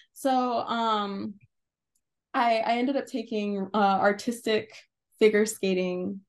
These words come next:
artistic roller figure skating, um, over at the Skate World in San Diego. And, um, I love my coach. She's really great. Um, and I, I just started learning, like, actual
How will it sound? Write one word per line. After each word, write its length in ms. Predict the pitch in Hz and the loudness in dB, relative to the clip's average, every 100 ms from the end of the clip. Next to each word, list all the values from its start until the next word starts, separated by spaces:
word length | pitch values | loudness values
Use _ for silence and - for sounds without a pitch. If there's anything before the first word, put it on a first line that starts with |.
| - | 0
artistic 400 | 240 269 240 240 | 0 0 0 4
roller 260 | 214 202 | 4 4
figure 260 | 202 165 175 | 2 -4 -6
skating, 520 | - - - - 233 - - _ - | -10 -8 -6 -6 -6 -10 -20 _ 2
um, 480 | 208 190 185 180 - | 4 6 4 0 2
over 240 | 208 214 | 4 6
at 100 | 214 | 4
the 40 | 214 | 2
Skate 280 | 208 180 185 | -2 -2 0
World 260 | 185 180 | 0 0
in 80 | 190 | -2
San 200 | 185 180 | -4 -4
Diego. 680 | 196 160 156 160 180 180 196 - _ - | -2 -2 -2 -4 -2 -4 -6 -12 _ -2
And, 320 | 208 190 190 | 4 6 6
um, 200 | 180 180 | 4 4
I 80 | 185 | 4
love 160 | 208 254 | 6 6
my 120 | 233 | 4
coach. 300 | 240 190 185 | 2 -4 -2
She's 220 | 190 190 | -4 -2
really 180 | 196 190 | 0 -2
great. 440 | 185 165 156 - - | -2 -4 -4 -6 -2
Um, 640 | 190 175 165 170 208 214 | 0 0 -2 -4 -6 -2
and 220 | 233 214 208 | 2 4 4
I, 200 | 208 226 | 2 2
I 20 | |
just 160 | 285 | 4
started 220 | 320 320 277 | 4 4 4
learning, 320 | 220 233 247 | 2 0 0
like, 280 | 202 202 - | 0 -2 -4
actual 720 | 208 208 - 214 208 202 202 | -4 -4 -4 -2 0 0 -4